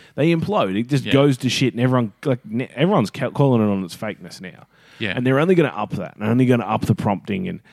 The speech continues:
Speaker 1: and
Speaker 2: Yeah.
Speaker 1: people are only more curious and trying to break them down. And, they, and if they don't, if they try harder to get the same result, yeah, it'll implode. They'll trip on their own momentum.
Speaker 2: Yeah.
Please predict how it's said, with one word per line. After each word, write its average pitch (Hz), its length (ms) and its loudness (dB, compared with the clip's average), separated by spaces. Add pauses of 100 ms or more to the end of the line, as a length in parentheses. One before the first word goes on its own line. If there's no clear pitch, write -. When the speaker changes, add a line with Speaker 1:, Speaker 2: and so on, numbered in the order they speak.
(140)
Speaker 1:
and 107 120 -4
Speaker 2:
Yeah. 120 60 4
Speaker 1:
people 123 200 2
are 117 140 2
only 113 180 4
more 110 260 4
curious 104 520 -4
and 101 100 -4
trying 104 180 -2
to 95 60 -2
break 98 300 -2
them 98 140 -6
down. 95 320 -8
And, 95 120 -10
they, 95 160 -8
and 101 140 -12
if 95 100 -14
they 101 160 -6
don't, 98 500 -4 (1500)
if 117 140 -6
they 101 160 -2
try 110 420 -2
harder 107 460 0 (440)
to 95 220 -4 (220)
get 127 160 4
the 113 80 -6
same 101 300 -4
result, 95 480 -2 (540)
yeah, 110 300 2
it'll 107 200 0
implode. 92 440 -6
They'll 101 160 0
trip - 260 -2
on 104 120 -2
their 95 180 -4
own 92 120 -4
momentum. 90 520 -10 (200)
Speaker 2:
Yeah. - 260 -12